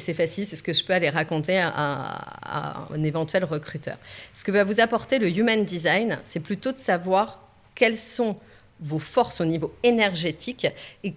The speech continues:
quelles sont les batailles qui, quelque part, ne valent pas le coup pour vous d'être menées.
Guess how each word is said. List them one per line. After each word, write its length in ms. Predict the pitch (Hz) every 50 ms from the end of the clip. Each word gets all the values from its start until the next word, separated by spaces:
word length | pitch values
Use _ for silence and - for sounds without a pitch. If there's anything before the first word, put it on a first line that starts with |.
| -
quelles 220 | _ - 269 262 254
sont 200 | 262 - 311 302
les 100 | 269 196
batailles 460 | 180 190 185 185 - 202 214 247 233 - -
qui, 140 | - 185
quelque 260 | - - 214 214 - 202
part, 280 | 185 - 220 226 233
ne 100 | 208 180
valent 240 | 165 165 170 170 170 -
pas 120 | - 240 220
le 120 | 214 185
coup 200 | 185 - - 247
pour 280 | 202 - - 185 156 170
vous 180 | 156 170 220
d'être 300 | 220 175 165 160 - - 170
menées. 380 | 170 170 170 165 156 135 -